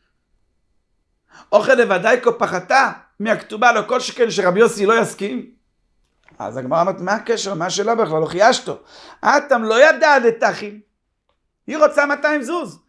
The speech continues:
זה שאתה נותן לה מטלטלין, היא לא מבינה שמחר הערך ירד והיא תפסיד. אבל לא ידע וכה מחלה, שם הרב יוסי אומר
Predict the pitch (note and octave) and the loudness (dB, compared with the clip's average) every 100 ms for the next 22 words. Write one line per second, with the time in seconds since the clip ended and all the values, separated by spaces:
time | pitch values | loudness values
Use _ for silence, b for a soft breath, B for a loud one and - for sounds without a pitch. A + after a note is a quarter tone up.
0 | b b A3+ B3 C#4 C#4 A#3+ - C4+ C4+ | b b -4 -4 -2 -2 -2 -2 -4 -2
1 | A#3+ B3+ C4 C#4 C4 G#3+ A3+ D4+ C#4 C#4+ | -4 -4 -4 -4 -6 -4 0 0 0 2
2 | C4+ - A3+ G#3+ A3 A3+ G3+ A#3 F#3+ G#3 | 2 2 -2 0 0 2 2 0 -2 -2
3 | G3+ G#3+ G3 G3+ G3 - F#3+ G3+ A3+ _ | -2 -2 -2 -2 -4 -4 -10 -12 -18 _
4 | _ _ - B2+ B2 A#3 C#4+ A#3+ E3 B3 | _ _ -18 -8 -2 0 2 2 2 2
5 | F4 B3+ G#3+ F#3+ F3+ A3 E4+ C4+ b b | 2 2 -4 -8 -8 -4 -2 -2 b b
6 | - - D4 C#4 G#3+ G#3 B3 D4+ B3 B3 | -12 -2 0 0 -2 -2 0 0 -2 -2
7 | D#4 D4 C4 | 0 0 0